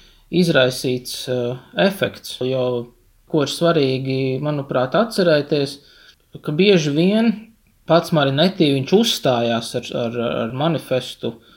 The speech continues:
deklamācijām, lasījumiem, tad, tad, eh, tur vienmēr bija klāts šis te, nu, tāds teātra efekts. Tas, eh, manifests vienmēr bija vērsts uz publiku, un, eh, bija arī vēl šī te slavenā akcija pret Venēcijas, eh,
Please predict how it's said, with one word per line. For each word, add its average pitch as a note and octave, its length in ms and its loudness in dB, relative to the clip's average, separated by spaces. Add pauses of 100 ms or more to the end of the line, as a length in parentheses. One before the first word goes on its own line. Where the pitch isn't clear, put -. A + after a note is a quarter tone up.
(260)
deklamācijām, C3 1000 -2
lasījumiem, A#2+ 880 -4
tad, - 180 -10
tad, - 180 -12
eh, B2+ 240 -4
tur D#3 160 -2
vienmēr E3 400 2
bija C#3 160 -2
klāts E3+ 480 0
šis C3+ 240 -8
te, B2+ 140 -2 (580)
nu, C#3+ 160 -8
tāds C#3 280 -2
teātra C3+ 680 4
efekts. - 560 -6 (220)
Tas, C#3 180 -6 (120)
eh, C3+ 140 -6
manifests D#3 540 -2
vienmēr D#3 380 2
bija C3 200 2
vērsts D3 480 0
uz - 80 -14
publiku, E3 640 0
un, C3+ 180 -6
eh, C3 220 -6 (480)
bija D#3+ 360 4
arī C#3+ 120 2
vēl C#3 180 2
šī C#3 300 -4
te C#3 140 -2 (160)
slavenā B2+ 920 -2
akcija C#3 600 -4
pret C#3+ 260 -6
Venēcijas, C3 800 0
eh, B2+ 400 -4